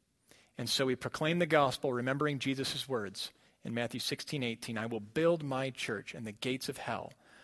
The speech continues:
will not prevail against it."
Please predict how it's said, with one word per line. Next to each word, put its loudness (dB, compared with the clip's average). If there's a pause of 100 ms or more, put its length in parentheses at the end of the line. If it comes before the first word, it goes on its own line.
(200)
will -6
not -4
prevail -8 (720)
against -8
it." -10